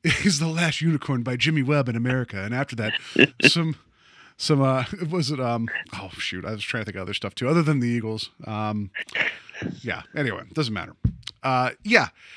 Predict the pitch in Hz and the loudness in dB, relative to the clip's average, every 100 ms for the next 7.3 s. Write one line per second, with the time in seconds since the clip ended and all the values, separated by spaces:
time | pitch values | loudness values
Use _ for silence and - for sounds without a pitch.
0 | - _ 147 147 139 135 120 _ _ _ | -20 _ 4 6 6 2 -6 _ _ _
1 | _ _ - 214 190 180 - 143 233 233 | _ _ 2 4 4 2 -4 0 2 2
2 | 262 208 - 175 156 147 131 151 139 127 | 2 2 4 4 4 2 2 2 2 2
3 | 120 135 135 127 - - - _ 123 120 | 0 0 0 -2 -12 -20 -20 _ 2 4
4 | 120 120 _ _ _ _ _ - 170 143 | 4 0 _ _ _ _ _ -6 -4 -4
5 | - 170 185 190 247 220 180 147 139 147 | -10 -4 6 8 10 8 6 4 4 4
6 | 147 143 135 135 143 - 151 135 131 131 | 6 4 2 2 0 0 2 2 2 2
7 | 127 135 | 4 2